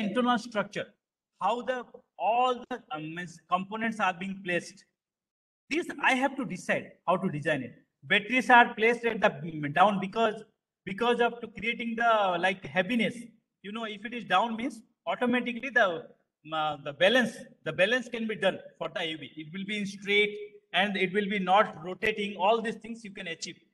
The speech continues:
by keeping the batteries or some weights inside the, down the A U V. So for that reason, we kept the batteries at the down and all, all other components in the up. And this is G P S. See, I'm telling you one thing, G P S sensors will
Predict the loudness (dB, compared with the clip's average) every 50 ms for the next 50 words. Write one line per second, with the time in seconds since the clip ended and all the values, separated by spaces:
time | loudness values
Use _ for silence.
0 | _ -10 -10 -10 -10 -10 -16 -16 -16 -14 -12 -12 -4 0 0 0 0 -2 -12 -8
1 | -6 -6 -6 -4 -4 -6 -6 -6 -6 -6 -8 -8 -8 -12 -16 -14 -12 -10 -10 -10
2 | -10 -10 -14 -16 -16 _ _ _ _ _ _ _ _ _ -10 0 4 6 6 6
3 | 4 2 2 0 0 0 -2 -14 -18 _ _ _ _ _ _ -10 -8 -8 -8 -10
4 | -16 -20 -20 _ _ _ _ -12 -12 -12 -6 0 0 2 6 6 6 6 4 -4
5 | -2 -2 -2 -2 -4 -6 -4 -6 -6 -6 -6 -8 -8 -8 -6 -6 -8 -8 -8 -14
6 | -16 -10 -8 -8 -8 -8 -10 -8 -8 -8 -10 -10 _ _ -6 -4 2 4 6 6
7 | 6 6 6 6 6 6 6 6 2 -2 -8 -8 -10 -12 -10 -10 -10 -12 -12 -12
8 | -12 -8 -6 -6 -6 -6 -8 -20 _ _ _ _ _ _ _ -8 -8 -4 -4 -4
9 | -2 -2 -2 -2 -4 -6 -10 -14 -16 -20 _ _ _ _ _ _ _ _ _ _
10 | -18 -14 -6 -6 -6 -4 0 4 6 6 6 4 2 -8 -12 -14 -18 -20 -20 -20
11 | -20 _ _ _ -8 -6 -6 -6 -6 -10 -20 -12 -2 2 2 2 4 2 0 2
12 | 2 2 0 2 2 2 2 2 -2 -8 -10 -10 -12 -12 -12 -12 -12 -10 -8 -6
13 | -6 -6 -6 -6 -8 -8 -8 -6 -6 -6 -6 -6 -8 -14 -14 -12